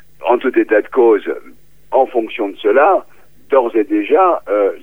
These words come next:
c'est le principe de précaution qui doit, euh, être activé, c'est-à-dire qu'il faut absolument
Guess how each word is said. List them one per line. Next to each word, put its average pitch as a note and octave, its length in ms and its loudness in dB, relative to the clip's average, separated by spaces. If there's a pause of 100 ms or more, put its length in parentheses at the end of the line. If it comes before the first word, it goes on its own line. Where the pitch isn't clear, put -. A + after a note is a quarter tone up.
c'est A2+ 80 -6
le G#2 100 -4
principe C3 540 -4
de - 60 -4
précaution G2 800 -4 (100)
qui F2+ 140 -16
doit, F2+ 460 0 (440)
euh, F2 100 -4 (120)
être A2+ 220 -2
activé, - 560 -4
c'est-à-dire - 440 -4
qu'il - 160 -16 (140)
faut B2+ 300 0 (320)
absolument C3+ 680 -2